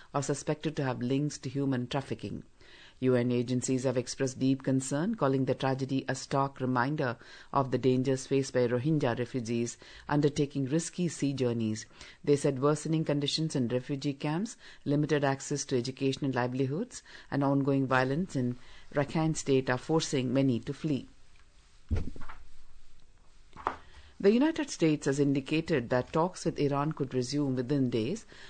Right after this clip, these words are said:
while Israel and Lebanon have launched their first direct negotiations in decades, signaling parallel diplomatic efforts to ease escalating tensions across, across West Asia।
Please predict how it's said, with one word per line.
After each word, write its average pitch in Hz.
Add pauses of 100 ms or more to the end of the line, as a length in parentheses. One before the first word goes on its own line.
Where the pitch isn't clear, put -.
while 139
Israel 135
and 131
Lebanon 139
have 143
launched 131
their 120 (120)
first 156
direct 139
negotiations 143
in 147
decades, 156 (320)
signaling 247
parallel 170
diplomatic 139
efforts 131
to - (120)
ease 165
escalating 139
tensions 160
across, 123 (560)
across 127
West 120
Asia। 123